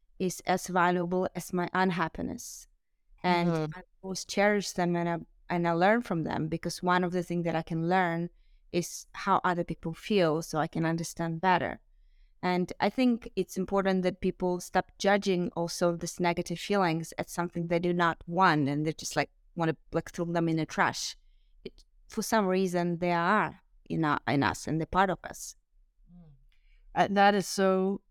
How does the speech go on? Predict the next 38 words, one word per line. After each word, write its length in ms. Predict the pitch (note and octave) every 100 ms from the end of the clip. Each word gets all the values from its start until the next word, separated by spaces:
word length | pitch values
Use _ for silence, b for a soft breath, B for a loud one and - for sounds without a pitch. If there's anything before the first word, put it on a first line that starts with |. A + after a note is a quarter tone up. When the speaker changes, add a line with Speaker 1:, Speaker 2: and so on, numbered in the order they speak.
| _ _
Speaker 2:
gorgeous, 400 | - E3+ F3+ D3+
that 280 | - D3+ E2+ -
what 180 | E3+ F3
you 80 | F#3
said, 200 | - E3+
"My 180 | E3+ D#3+
happiness 580 | E3+ F3+ F#3+ E3+ D#3 D#3
is, 300 | D3+ - - _ _ _
is 100 | D3+
just 200 | - E3+
as 100 | F3
valuable. 520 | D#3+ D3+ D3+ D#3 C3+ E3
My 180 | F3+
unhappiness 640 | G#3+ A3 F3 E3 D#3 D3 -
is 100 | D3+
just 280 | - D#3 D#3+
as 80 |
valuable 440 | D#3 D3+ D3+ C#3+ C#3+
as 140 | C#3+
my 80 | C#3
happiness." 720 | C#3+ C#3+ D3+ C3+ C#3+ - - _ _ - - _ _
That 180 | F#3 F#3
is 100 | E3+
a 60 | D#3+
very 320 | E3 D#3 D#3
whole, 580 | D3 E3 D#3 D3+ D3 - _ _ _ _ - - _ -
that's 160 | -
treating 260 | - F#3 E3+
yourself 400 | D#3+ - D3+ -
as 120 | C#3+
a 60 | C#3+
whole, 360 | E3 D3 C#3+ - - - - - -
a 60 |
whole 240 | C#3 D#3 C3+
being. 440 | C#3+ C#3 C#3 C#3+ - _ _ _ _ _ -
It's 140 | -
really 160 | D3 D#3
beautiful. 480 | C#3 D#3 - C#3